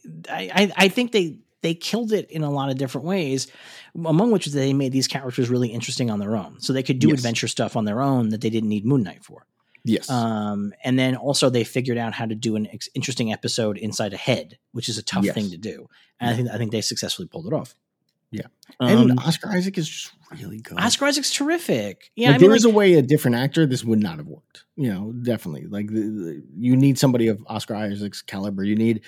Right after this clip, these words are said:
Speaker 2: again, I, I don't know the name of the actress that plays Layla, but she is fantastic.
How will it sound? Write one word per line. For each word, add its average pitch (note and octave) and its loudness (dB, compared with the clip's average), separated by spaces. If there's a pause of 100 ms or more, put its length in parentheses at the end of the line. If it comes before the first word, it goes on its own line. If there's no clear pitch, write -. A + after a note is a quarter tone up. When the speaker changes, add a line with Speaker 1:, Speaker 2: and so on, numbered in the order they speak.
(260)
Speaker 2:
again, A#2+ 2
I, G#2+ 2 (160)
I A2+ 0
don't A2+ 2
know A2 4
the G#2 2
name G#2 2
of G2+ 0
the G2+ 0
actress G2 -6
that G2+ -10
plays G2+ -4
Layla, G2 -4
but G2+ -10
she - -4
is G#2 -4
fantastic. - -10